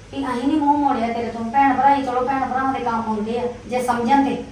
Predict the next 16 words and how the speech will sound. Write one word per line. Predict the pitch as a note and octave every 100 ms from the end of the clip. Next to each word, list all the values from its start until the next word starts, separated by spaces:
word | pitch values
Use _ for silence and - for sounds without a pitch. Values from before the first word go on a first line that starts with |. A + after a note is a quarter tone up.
| - - - - -
ਤੇ | B3
ਜੇ | A#3+ B3+
ਇਹ | C4 C4 B3+ B3 C4+ C#4+
ਆ | C#4+
ਵੀ | D4
ਜੇ | C#4 C4 B3+
ਅਸੀਂ | B3+ B3+ A#3+ A3+ G#3+ - - - - - - - - - -
ਸਪੋਰਟ | B3+ C4 C4
ਵੀ | D4+ D4+
ਕਰੀਏ | C#4 C#4+ B3+ - - - - - - - - -
ਤੇ | C4+
ਅਗਲਾ | C4+ B3+ B3+
ਕੱਲ੍ਹ | A#3 A3+
ਨੂੰ | B3+
ਸਾਨੂੰ | C4+ B3+
ਜਾਣੇ | A3+ G#3